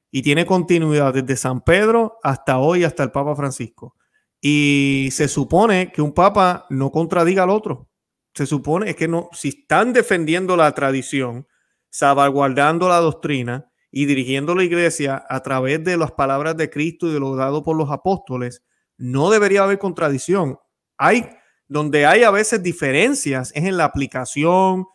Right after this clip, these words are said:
en algunas opiniones del tiempo en que están viviendo esos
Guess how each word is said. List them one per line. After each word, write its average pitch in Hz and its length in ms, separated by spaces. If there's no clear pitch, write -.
en 143 180
algunas 143 400
opiniones 160 720
del 143 520
tiempo 151 460
en 139 140
que - 100
están 143 460
viviendo 143 480
esos 139 200